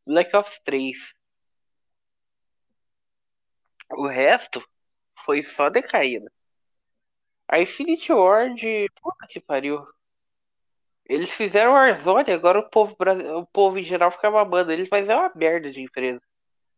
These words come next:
A Treyarch é bem melhor, mas o Valderrama saiu. Agora que a Microsoft comprou, vai virar mais, nossa, mais linha produtiva ainda. Vai ficar uma porcaria.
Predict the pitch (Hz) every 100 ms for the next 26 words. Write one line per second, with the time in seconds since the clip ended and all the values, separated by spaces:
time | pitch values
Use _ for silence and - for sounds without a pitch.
0 | _ _ _ _ _ _ _ _ 139 143
1 | 151 147 143 180 190 175 208 202 175 214
2 | 254 190 160 147 143 156 165 170 147 151
3 | 165 - 135 123 170 196 143 127 127 147
4 | 175 175 165 147 135 139 160 170 156 156
5 | - - 147 160 165 185 190 196 170 262
6 | - - _ 185 214 - - - _ _
7 | _ _ _ - 180 262 240 254 240 220
8 | 202 - 214 247 247 196 175 147 - -
9 | 359 - - 254 349 302 165 156 135